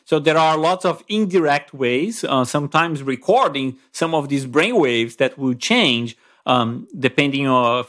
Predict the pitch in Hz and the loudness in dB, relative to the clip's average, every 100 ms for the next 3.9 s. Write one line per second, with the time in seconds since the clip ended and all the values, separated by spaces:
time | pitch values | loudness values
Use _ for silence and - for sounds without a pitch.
0 | - 143 131 120 117 147 147 - 131 113 | -8 0 2 2 2 0 0 -2 -2 -2
1 | 120 - 147 117 80 - _ _ - 131 | -6 2 2 2 -2 -14 _ _ -4 0
2 | 156 160 147 135 131 127 117 117 127 156 | 2 2 -2 -2 0 0 0 0 0 2
3 | 139 127 113 110 120 110 104 104 | 2 2 2 -2 -6 -4 -2 -6